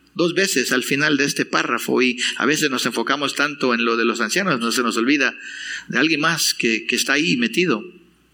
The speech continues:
Versículo seis y versículo siete, ambos versículos hablan ¿de quién?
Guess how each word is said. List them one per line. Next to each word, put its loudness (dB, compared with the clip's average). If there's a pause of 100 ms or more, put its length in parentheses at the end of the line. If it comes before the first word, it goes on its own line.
(680)
Versículo 2
seis 0
y 2
versículo 2
siete, -2 (400)
ambos 0
versículos 0
hablan 2
¿de 0
quién? -4